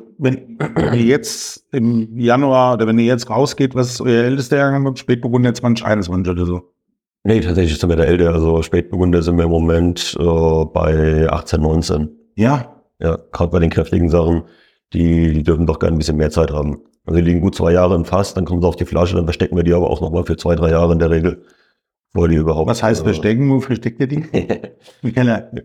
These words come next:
Speaker 2: Äh, im Lager, ja. Also wir haben so eine schöne,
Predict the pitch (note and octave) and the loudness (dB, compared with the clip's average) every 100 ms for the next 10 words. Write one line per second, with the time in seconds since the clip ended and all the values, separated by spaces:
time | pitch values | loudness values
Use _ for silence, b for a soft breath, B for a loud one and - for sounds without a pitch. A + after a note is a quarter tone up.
0 | - F#2+ E2 D#2+ E2+ E2+ F2+ D#2+ D#2 D#2 | 0 2 0 0 0 2 4 2 2 -2
1 | - E2 D#2+ D#2 - E2 E2+ - - - | -4 -4 -4 -4 -4 -6 -8 -12 -6 0
2 | F2+ F2+ F2 | 2 2 2